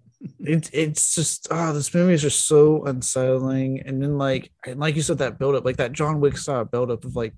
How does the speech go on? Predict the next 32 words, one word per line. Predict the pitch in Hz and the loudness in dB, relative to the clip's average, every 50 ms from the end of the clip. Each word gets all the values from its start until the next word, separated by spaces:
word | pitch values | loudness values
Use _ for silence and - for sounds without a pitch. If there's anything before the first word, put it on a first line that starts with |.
| _ _ _ _ - | _ _ _ _ -16
"You | - - | -8 -2
don't | 135 143 170 | 0 0 2
wanna | 196 190 | 2 0
go | 190 196 196 | 0 0 0
in | 185 | -2
that | 175 160 | -2 -4
room." | 170 165 139 113 110 170 - - | -4 -6 -6 -6 -10 -12 -12 -8
Even | - 147 160 175 165 | -4 -2 0 0 0
Sam | 156 175 156 - | 0 0 0 0
Jackson's | 160 160 160 156 143 | 0 0 0 -2 -2
like, | 143 123 123 | -2 -2 -2
"Look, | 131 127 117 - | -2 -4 -4 -4
we | 131 131 | -4 -4
do | 151 147 | -2 -2
not | 147 143 135 110 117 | -2 -2 -2 -4 -2
rent | 127 131 131 - | -4 -4 -4 -4
this | - 127 123 - - | -6 -8 -10 -8 -6
room | 131 123 117 | -4 -4 -4
to | 117 | -4
people. | 117 120 113 113 - 113 113 113 - _ _ _ _ _ _ _ _ | -4 -4 -4 -4 -2 -2 -2 -2 -4 _ _ _ _ _ _ _ _
We | - 139 135 | -4 -4 -2
don't | - - - 151 147 - - | 0 0 0 0 -2 -4 -4
want | 135 131 131 123 - | -6 -4 -4 -4 -6
people | - 131 127 123 | -6 -4 -4 -4
going | 123 117 117 117 | -4 -4 -6 -6
there. | 113 107 | -6 -6
We've | 117 123 | -8 -4
had | - 135 127 - | -2 -2 -2 -2
too | - 143 | -2 -4
many | 143 139 131 120 | -4 -2 -2 -2
incidents." | 120 120 - - 113 113 107 98 90 - - - - _ _ _ _ _ - - - _ _ _ _ _ _ _ - | -2 -4 -6 -6 -6 -6 -6 -8 -8 -10 -14 -16 -18 _ _ _ _ _ -20 -20 -20 _ _ _ _ _ _ _ -12
<laughs> | - | -12